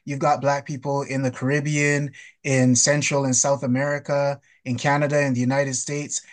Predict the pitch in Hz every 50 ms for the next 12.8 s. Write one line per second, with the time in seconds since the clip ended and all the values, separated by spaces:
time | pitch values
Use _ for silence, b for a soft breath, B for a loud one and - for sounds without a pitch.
0 | B B B B 156 143 139 135 135 135 127 - 135 135 131 127 151 151 147 120
1 | 143 139 120 147 151 147 151 131 - - 139 135 131 - - - 147 139 131 135
2 | 139 139 139 135 131 120 - 131 - - 123 139 160 180 175 151 123 135 123 120
3 | 113 - - - 127 120 117 110 113 117 107 120 120 123 131 127 - 127 139 135
4 | 131 123 120 - B B B B B 139 139 131 143 135 123 113 131 135 143 156
5 | 156 156 160 160 160 143 139 120 - 123 123 117 123 123 117 113 110 - - -
6 | 170 170 170 170 170 170 170 B B B B B 131 113 127 123 123 117 - 143
7 | 156 - - - 165 165 165 170 - 160 151 147 151 143 160 156 170 151 - -
8 | 147 156 151 156 - 165 160 156 156 - 131 135 135 135 139 131 139 139 127 143
9 | 143 143 139 - 160 143 - - 147 143 143 131 - B B B B B B 131
10 | 127 131 127 127 127 131 131 123 123 131 135 139 139 139 147 147 160 160 165 -
11 | 135 127 123 120 123 123 113 - - - - 135 139 160 160 - - - - b
12 | b b b b b 135 131 127 131 131 127 131 127 127 131 113